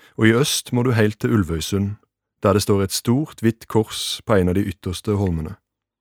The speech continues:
Likevel er jeg glad for at det var nettopp i Kvåsen, og ikke på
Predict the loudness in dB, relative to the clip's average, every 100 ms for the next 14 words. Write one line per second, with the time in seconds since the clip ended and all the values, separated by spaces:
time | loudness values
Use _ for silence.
0 | _ _ _ _ _ _ _ _ _ _
1 | 2 2 4 4 4 2 2 4 4 4
2 | 0 0 4 4 2 0 -4 -4 -6 -2
3 | -2 -2 -6 -6 -10 -14 _ _ _ _
4 | 2 2 2 0